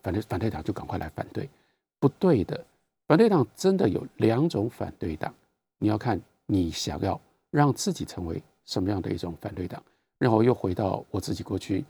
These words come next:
参加党外到民进党，尤其是民进党刚成立的初期，在民进党初-，刚成立的初期，其实民进党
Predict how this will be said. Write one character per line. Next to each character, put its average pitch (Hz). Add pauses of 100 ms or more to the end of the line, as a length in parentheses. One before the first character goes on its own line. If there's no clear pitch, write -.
(300)
参 151
加 160
党 -
外 104
到 82
民 92
进 107
党， -
尤 92
其 95
是 85
民 85
进 92
党 92
刚 110
成 85
立 82
的 -
初 -
期， 113 (500)
在 180
民 185
进 220
党 156
初-， 196 (400)
刚 180
成 120
立 123
的 110
初 -
期， 87 (360)
其 139
实 156
民 139
进 -
党 113